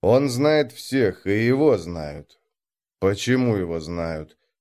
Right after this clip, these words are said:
Квач его даже любит, ну или как минимум уважает, или жалеет.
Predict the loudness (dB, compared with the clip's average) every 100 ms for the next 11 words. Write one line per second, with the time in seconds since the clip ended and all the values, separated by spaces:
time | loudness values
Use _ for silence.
0 | _ _ 4 6 6 2 2 4 4 2
1 | 2 2 2 0 -2 -4 -12 -4 0 2
2 | 2 2 2 2 0 2 2 2 0 2
3 | 2 0 2 2 4 2 -4 _ -6 -2
4 | -2 -2 0 0 2 2 2 -2 -6 _